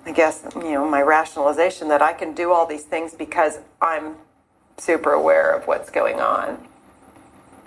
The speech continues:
I, I have to do a lot of self-talk when my husband's away for the weekend. I have to tell myself that there's somebody next door that's a single woman that stays home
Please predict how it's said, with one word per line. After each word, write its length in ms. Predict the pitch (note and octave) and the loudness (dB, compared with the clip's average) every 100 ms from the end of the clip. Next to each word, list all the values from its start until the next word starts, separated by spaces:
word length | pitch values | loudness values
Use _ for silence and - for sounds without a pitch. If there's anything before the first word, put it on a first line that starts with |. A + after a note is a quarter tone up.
| - | -4
I, 260 | G3 F#3+ | -2 -2
I 100 | - | -2
have 440 | G3+ - G#3+ A3 - | 0 2 2 2 -8
to 100 | G3 | -6
do 200 | G#3 F#3 | 0 0
a 40 | |
lot 220 | E3+ F3 F3+ | 2 2 0
of 80 | |
self-talk 840 | - F3 E3+ - - - D3+ - - | 0 0 0 -2 -16 0 0 0 -6
when 140 | D3+ | -4
my 80 | D3 | -2
husband's 400 | D3+ D3 - D3 | -2 -4 -6 -4
away 200 | - - | 0 0
for 120 | - | -2
the 100 | - | -4
weekend. 500 | - - - - - - - - - - - - - - - | -2 -2 -4 -4 -10 -14 -20 -20 -20 -20 -20 -20 -20 -20 -4
I 60 | - | -2
have 100 | - | -2
to 80 | |
tell 180 | - F#3 | 2 2
myself 400 | F#3 F#3 E3 D#3+ | 2 2 0 0
that 120 | E3+ | -4
there's 160 | E3 D3 | -4 -2
somebody 240 | E3 D#3 | 0 0
next 400 | D#3 F3+ C4+ - | 2 2 0 0
door 200 | - C#4 | 2 2
that's 220 | F#3 F3+ F3+ | 4 0 -2
a 60 | |
single 320 | - F3 E3 | -2 2 4
woman 260 | E3 D#3+ D3+ | 4 2 0
that 160 | D3 - | -2 0
stays 280 | E3+ D#3+ | 2 2
home 200 | F3 E3+ | 2 -2